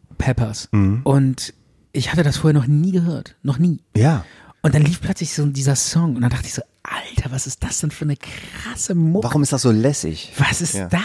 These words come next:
Speaker 1: denn los? Irgendwie, das war so neu und
Speaker 2: Ja.
Speaker 1: so anders und das war, das war so eine Weltrevolution eigentlich fast. Also das hat
Speaker 2: Ja,
Speaker 1: echt,
Speaker 2: komm.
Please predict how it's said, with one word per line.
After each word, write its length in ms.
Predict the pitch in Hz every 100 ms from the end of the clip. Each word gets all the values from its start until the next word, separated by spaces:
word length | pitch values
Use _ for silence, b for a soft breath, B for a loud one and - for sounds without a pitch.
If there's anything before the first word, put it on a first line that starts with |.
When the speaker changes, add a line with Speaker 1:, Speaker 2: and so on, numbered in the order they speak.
| 294
Speaker 1:
denn 120 | 233
los? 320 | 147 127 131 -
Irgendwie, 420 | - 151 156 143
das 200 | 143 -
war 100 | 160
so 280 | 151 147 202
neu 760 | 185 180 170 185 208 202 156 180
und 60 |
Speaker 2:
Ja. 140 | - 160
Speaker 1:
so 260 | 104 180 - -
anders 540 | 170 214 196 147 151
und 240 | 147 151 b b b b b _
das 200 | 131 117
war, 160 | 156 - -
das 280 | 139 - -
war 140 | - 156
so 260 | 147 143
eine 320 | 156 143 131 123
Weltrevolution 1000 | 175 220 - 117 113 110 - - 107
eigentlich 300 | 104 101 104 -
fast. 200 | 117 120
Also 160 | 117
das 180 | 123 -
hat 80 | 101
Speaker 2:
Ja, 120 | 85
Speaker 1:
echt, 240 | 147 147
Speaker 2:
komm. 120 | -